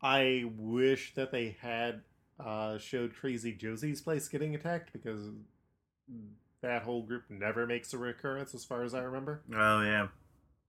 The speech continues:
Speaker 1: And that would be more important than whatever Seattle Tech has.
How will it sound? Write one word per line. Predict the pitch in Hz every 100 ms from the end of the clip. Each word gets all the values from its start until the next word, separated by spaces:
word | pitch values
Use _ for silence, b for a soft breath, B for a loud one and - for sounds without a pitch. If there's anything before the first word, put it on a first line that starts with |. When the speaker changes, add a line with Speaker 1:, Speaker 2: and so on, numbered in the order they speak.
| _ _ _ _ _ _ -
Speaker 1:
And | 135 127 120 117
that | 127 123
would | 113
be | 110 117 113 113 - _ _ _ _
more | 131 175 214
important | 165 165 175 135 123
than | 123 120 117 107 - _ -
whatever | 131 160 160 160
Seattle | 147 135 131 160 175
Tech | - 117 -
has. | 104 92 92 - -